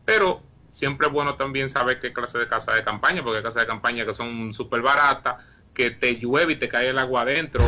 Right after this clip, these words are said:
o que si, o que son muy ligeras, tú sabes. Entonces tú tienes que saber, eh,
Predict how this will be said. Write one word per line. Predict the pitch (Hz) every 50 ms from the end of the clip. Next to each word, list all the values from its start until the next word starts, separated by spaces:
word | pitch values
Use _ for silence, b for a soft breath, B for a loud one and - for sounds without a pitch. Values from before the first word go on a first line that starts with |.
| - -
o | 123 117 113 -
que | - 123 117 110
si, | - 120 117 113 113 113 110 107 101 B B B B
o | 117 120
que | 123
son | - 156 165
muy | 170 175 175
ligeras, | 165 156 127 139 180 220 233 196 135 127 -
tú | - 101
sabes. | - 156 127 120 120 117
Entonces | 117 131 - - -
tú | - -
tienes | - 147 147 139
que | - -
saber, | - - 156 143 143 139 135 131 127 - - -
eh, | - - - 60 - -